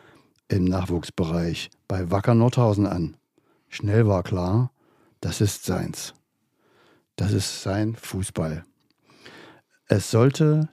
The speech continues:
die zweite Familie werden. Mein Gast durchlief dann die Jugendabteilung bei Wacker Nordhausen.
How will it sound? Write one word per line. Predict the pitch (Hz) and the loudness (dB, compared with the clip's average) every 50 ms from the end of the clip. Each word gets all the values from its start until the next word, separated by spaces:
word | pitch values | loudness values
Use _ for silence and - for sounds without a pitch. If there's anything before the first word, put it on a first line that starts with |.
| _ - | _ -12
die | 85 | -10
zweite | - - - 107 120 127 120 | -8 -4 -2 0 2 2 2
Familie | 120 123 123 139 160 175 160 131 101 | 2 4 4 4 4 4 2 2 2
werden. | 87 90 90 90 82 85 82 76 - | 0 0 -2 -2 -2 -4 -6 -8 -6
Mein | - 98 104 120 123 123 | -4 -2 0 2 2 2
Gast | 110 127 147 160 - - - - | 2 2 2 0 -2 -4 -2 -2
durchlief | 131 127 120 - 135 139 139 135 - | 0 0 0 0 0 0 0 -2 -4
dann | - 131 135 156 156 | -4 -2 0 2 2
die | 147 | 2
Jugendabteilung | 135 131 139 135 135 139 123 110 - 107 107 - - 120 117 110 110 110 110 107 104 107 101 | 2 2 2 2 2 2 0 0 -2 -4 -6 -4 -4 -2 -2 0 0 0 0 0 0 0 0
bei | 107 107 104 104 92 | 0 -2 -2 -2 -2
Wacker | 104 104 - 110 | -2 -4 -2 -2
Nordhausen. | 104 101 101 98 101 101 95 98 95 92 98 98 98 | -2 -2 -2 -2 0 0 0 0 0 0 -2 -2 -2